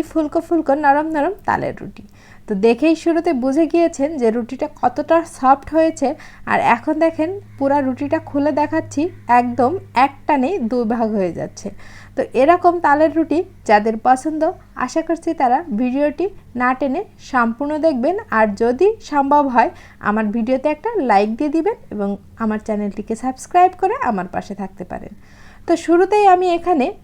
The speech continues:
একটি কড়াই বসিয়ে নিয়েছি চুলাতে, আর দিয়ে দিচ্ছি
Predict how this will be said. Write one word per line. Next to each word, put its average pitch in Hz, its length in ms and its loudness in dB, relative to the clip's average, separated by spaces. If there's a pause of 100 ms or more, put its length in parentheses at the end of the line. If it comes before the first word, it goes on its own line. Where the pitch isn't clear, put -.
একটি 262 320 -6
কড়াই 277 320 8
বসিয়ে 330 360 0
নিয়েছি 330 360 -4
চুলাতে, 302 420 -2 (960)
আর 226 220 4
দিয়ে 262 180 0
দিচ্ছি 294 300 -2